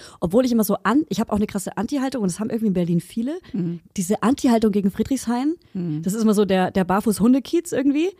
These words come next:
Speaker 2: Ja.
Speaker 1: gefühlt.
Speaker 2: Ist perfekt.
Speaker 1: Aber trotzdem hab
Speaker 2: Er
Speaker 1: ich
Speaker 2: ist
Speaker 1: dann
Speaker 2: einfach perfekt.
Speaker 1: Er ist einfach perfekt. Und trotzdem hab ich dann ein krasses Heimatgefühl, wenn ich da bin, weil ich da einfach viele, viele Jahre in zwei verschiedenen Wohnungen gelebt hab. Einmal in der Drecksloch-W G, die alle von YouTube kennen.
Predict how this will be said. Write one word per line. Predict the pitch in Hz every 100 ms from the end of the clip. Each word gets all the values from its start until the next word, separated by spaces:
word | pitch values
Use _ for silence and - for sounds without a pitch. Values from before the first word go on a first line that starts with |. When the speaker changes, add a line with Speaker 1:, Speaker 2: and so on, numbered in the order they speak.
| -
Speaker 2:
Ja. | 190 185 -
Speaker 1:
gefühlt. | 277 302 339 381 -
Speaker 2:
Ist | -
perfekt. | - 330
Speaker 1:
Aber | 220 220
trotzdem | 233 277 311
hab | 277
Speaker 2:
Er |
Speaker 1:
ich | 233
Speaker 2:
ist | 233
Speaker 1:
dann |
Speaker 2:
einfach | 240
perfekt. | - - 220 - -
Speaker 1:
Er | 202
ist | 202
einfach | 202
perfekt. | 185 190 214 175 - 269
Und | 202
trotzdem | 240 254 269
hab | 247
ich |
dann | - 226
ein |
krasses | - 233 214 185
Heimatgefühl, | 214 240 - 196
wenn | 196 185
ich | 165
da | - 170
bin, | 214 226
weil | 196
ich | 190
da | 160
einfach | 175
viele, | - 240 233
viele | - 202
Jahre | 170 165 208 208
in | 165
zwei | -
verschiedenen | 190 185 190 175 160
Wohnungen | 180 170 160
gelebt | 160 220
hab. | 208
Einmal | - 180
in | 165
der |
Drecksloch-W | - 226 - 226 214 208
G, | 208 214
die | 185
alle | 160 180
von | 185
YouTube | 165 220 - 214
kennen. | - 196 190 190